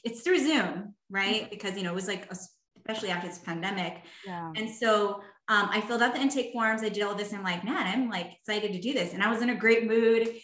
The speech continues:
Speaker 1: And I, you know, filled out the form, and we had, we were on Zoom together. And I've done, like, mini meditations with her before. She's led them. And it was like, "We're doing deep breathing and you're relaxing."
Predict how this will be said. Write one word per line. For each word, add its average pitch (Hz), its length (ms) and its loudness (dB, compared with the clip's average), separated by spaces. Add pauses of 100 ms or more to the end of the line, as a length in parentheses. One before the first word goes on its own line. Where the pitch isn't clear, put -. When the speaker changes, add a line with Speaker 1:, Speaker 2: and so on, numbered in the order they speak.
(360)
Speaker 1:
And 330 400 6
I, 226 260 2
you 233 240 2
know, 226 100 2
filled 240 260 -4
out - 60 -6
the 233 140 -8
form, 220 200 0
and 208 160 -2
we 208 220 2
had, 190 440 2
we 190 100 -4
were 190 100 4
on 196 200 0
Zoom 208 240 -2
together. 175 640 -2
And 185 300 2
I've 240 180 4
done, 330 220 6
like, 285 200 4
mini 247 220 4
meditations 220 680 0
with 190 140 -6
her 190 100 -2
before. 185 440 -4
She's 185 280 -8
led 165 200 -6
them. 185 260 -2
And 196 100 -6
it 185 60 -6
was 214 180 -4
like, 214 220 0
"We're 262 120 0
doing 240 360 -4
deep 226 200 -6
breathing 202 280 0
and 190 100 -6
you're 196 120 -8
relaxing." - 600 -2